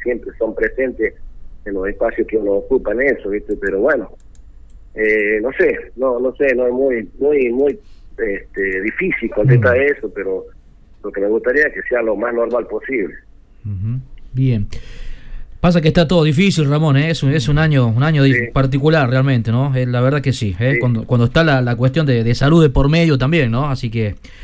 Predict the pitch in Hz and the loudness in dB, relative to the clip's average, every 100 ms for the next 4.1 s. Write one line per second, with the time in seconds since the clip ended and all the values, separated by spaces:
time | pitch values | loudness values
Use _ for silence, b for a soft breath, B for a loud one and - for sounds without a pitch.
0 | B B B B - 170 196 120 113 131 | B B B B 2 4 4 2 0 -2
1 | 139 127 123 120 117 120 170 170 135 123 | 2 4 4 2 2 2 2 2 2 2
2 | 127 131 160 165 139 160 196 170 143 139 | 2 4 4 4 2 2 2 4 2 0
3 | 139 143 156 143 147 175 151 143 127 110 | 0 0 0 2 4 2 2 2 2 0
4 | 127 | 0